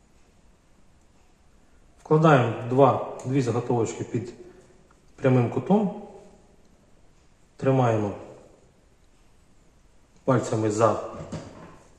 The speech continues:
кінчики. Е, викладаємо таким чином, щоб залишались тут хвостики один-півтора міліметра.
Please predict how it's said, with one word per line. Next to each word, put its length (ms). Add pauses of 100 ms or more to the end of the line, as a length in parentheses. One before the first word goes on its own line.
(120)
кінчики. 600 (1080)
Е, 300
викладаємо 480
таким 320
чином, 280
щоб 240 (240)
залишались 760 (260)
тут 340
хвостики 640
один-півтора 1300
міліметра. 520